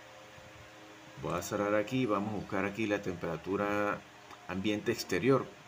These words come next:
Vamos a buscarla, la temperatura ambiente fuera del pasillo. Va-, y vamos a buscar el día sábado. De lunes a domingo.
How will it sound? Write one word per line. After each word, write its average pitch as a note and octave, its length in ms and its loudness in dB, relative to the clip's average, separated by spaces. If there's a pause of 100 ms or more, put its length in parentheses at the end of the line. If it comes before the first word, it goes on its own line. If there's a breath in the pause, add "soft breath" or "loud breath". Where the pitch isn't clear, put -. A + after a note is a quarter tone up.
(180)
Vamos D#3+ 200 2
a D3+ 80 6
buscarla, A#2+ 400 2 (400)
la G2 80 -2
temperatura G#2+ 480 6
ambiente D3 640 8 (240)
fuera C#3 300 10
del C#3+ 100 8
pasillo. B2 440 6 (220)
Va-, - 140 2
y G#2 80 0
vamos A#2+ 220 8
a - 20 6
buscar B2 240 4
el C3 160 6
día C3 220 8
sábado. - 440 6 (3250)
De G2 140 6
lunes E3 800 8 (1300)
a G2 100 0
domingo. G#2+ 460 6